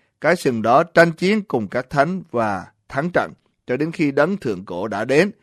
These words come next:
Sự xét đoán đã ban cho các thánh của đấng rất cao, và thì giờ đã đến khi các thánh được nước làm của mình. Vậy người nói cùng ta rằng, con thú thứ tư sẽ làm nước thứ tư trên đất,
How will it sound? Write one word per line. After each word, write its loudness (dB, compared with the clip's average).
Sự -12
xét -4
đoán 2
đã 2
ban 2
cho 0
các -4
thánh -2
của -6
đấng -4
rất -4
cao, 4
và 0
thì -4
giờ -2
đã -8
đến 2
khi -4
các -6
thánh -2
được -8
nước 0
làm -8
của -8
mình. -4
Vậy 0
người -2
nói 2
cùng -4
ta 4
rằng, 4
con 2
thú 2
thứ -2
tư 4
sẽ -4
làm -2
nước -4
thứ -2
tư 0
trên -2
đất, 4